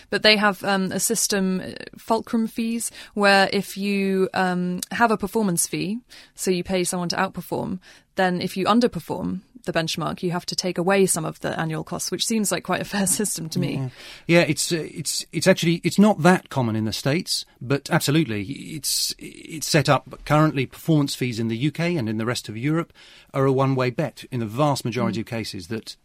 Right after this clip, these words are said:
Speaker 2: there's only an upside for a fund management company. The fulcrum fee, exactly as you say, it balances. So if the fund underperforms, then it reduces the fees which you're paying,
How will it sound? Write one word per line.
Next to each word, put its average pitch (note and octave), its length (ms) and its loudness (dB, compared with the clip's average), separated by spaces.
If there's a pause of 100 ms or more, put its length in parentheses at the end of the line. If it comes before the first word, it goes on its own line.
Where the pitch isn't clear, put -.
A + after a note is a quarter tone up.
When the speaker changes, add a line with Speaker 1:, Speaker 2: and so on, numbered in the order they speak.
(260)
Speaker 2:
there's A#2 160 -4
only A#2 200 0
an A#2 80 -2
upside G#2+ 420 -6
for G#2+ 80 -10
a - 20 -12
fund A2+ 220 -4
management A#2 340 -6
company. G2 400 -12 (300)
The B2 100 -4
fulcrum D#3 380 0
fee, E3+ 400 -2
exactly C3+ 400 -4
as A2 100 -4
you A2+ 80 -6
say, G2+ 380 -6 (240)
it - 160 -6
balances. A#2 500 0
So A2+ 200 -2
if A#2 120 -4
the B2 60 -6
fund A#2 300 -4 (100)
underperforms, F3+ 800 0 (300)
then B2 160 0
it - 120 -8
reduces C#3 600 -2
the D3 80 -6
fees D#3+ 280 -6
which D#3 160 -8
you're D3+ 80 -6
paying, D#3 360 -4